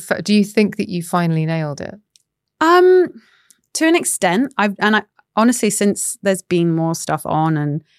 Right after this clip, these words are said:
Speaker 2: the thing is, I also know, like, for my energy, I'm way better, like, one-on-one.
Speaker 1: Mm-hmm.
Speaker 2: I get very lost in a crowd.
Speaker 1: Mm.
Speaker 2: I, I,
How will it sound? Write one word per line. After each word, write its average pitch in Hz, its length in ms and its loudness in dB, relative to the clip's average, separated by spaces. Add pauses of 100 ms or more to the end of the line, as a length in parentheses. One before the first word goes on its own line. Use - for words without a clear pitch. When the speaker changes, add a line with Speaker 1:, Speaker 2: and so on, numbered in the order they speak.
Speaker 2:
the 240 80 -6
thing 285 120 4
is, 277 160 0
I 214 520 2
also 196 320 0
know, 170 280 2
like, 160 280 -2
for - 180 -6
my 156 500 -2 (260)
energy, 170 460 -2
I'm 165 240 -2
way 165 120 -2
better, 160 240 -4
like, 151 160 -8
one-on-one. 147 600 -6 (400)
Speaker 1:
Mm-hmm. 160 240 -10 (280)
Speaker 2:
I 170 120 -2
get 196 180 -2
very 175 340 0
lost 165 380 -2
in - 80 -8
a - 80 -6
crowd. - 480 -6
Speaker 1:
Mm. 151 300 -2
Speaker 2:
I, 165 280 -2 (160)
I, 165 440 -2